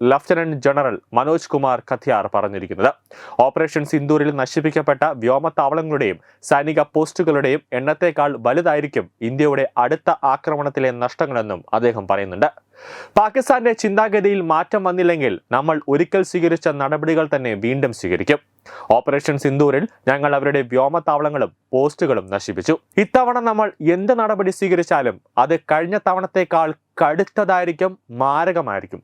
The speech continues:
ചിലപ്പോൾ പാകിസ്ഥാൻ തന്നെ ഇനി ഉണ്ടാകില്ല എന്ന ഒരു കർശനമായ ഒരു താക്കീതാണ് ഇപ്പോൾ പാകിസ്ഥാന് ഇന്ത്യൻ വ്യോമസേനയും ഇന്ത്യൻ കരസേനയും ഉൾപ്പെടെ നൽകിയിരിക്കുന്നത്. ഓപ്പറേഷൻ സിന്ദൂർ ടു പോയിന്റ് സീറോ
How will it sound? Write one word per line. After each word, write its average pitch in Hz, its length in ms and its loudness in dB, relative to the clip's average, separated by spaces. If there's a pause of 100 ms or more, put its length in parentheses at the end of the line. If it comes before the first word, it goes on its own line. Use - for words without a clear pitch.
ചിലപ്പോൾ 147 320 2 (140)
പാകിസ്ഥാൻ 202 420 0 (120)
തന്നെ 165 200 -2 (160)
ഇനി 143 220 -2 (100)
ഉണ്ടാകില്ല 165 560 2 (200)
എന്ന 143 200 -2
ഒരു 143 240 4 (1120)
കർശനമായ 202 720 2 (220)
ഒരു 143 160 4 (120)
താക്കീതാണ് 160 560 0
ഇപ്പോൾ 123 180 0 (200)
പാകിസ്ഥാന് 143 540 0 (280)
ഇന്ത്യൻ 139 260 -4
വ്യോമസേനയും 131 640 0 (100)
ഇന്ത്യൻ 127 240 -2 (100)
കരസേനയും 131 500 -2
ഉൾപ്പെടെ 113 320 0
നൽകിയിരിക്കുന്നത്. 98 640 0 (280)
ഓപ്പറേഷൻ 254 520 2
സിന്ദൂർ 214 420 2 (100)
ടു 214 80 2 (100)
പോയിന്റ് 208 260 0
സീറോ 185 220 2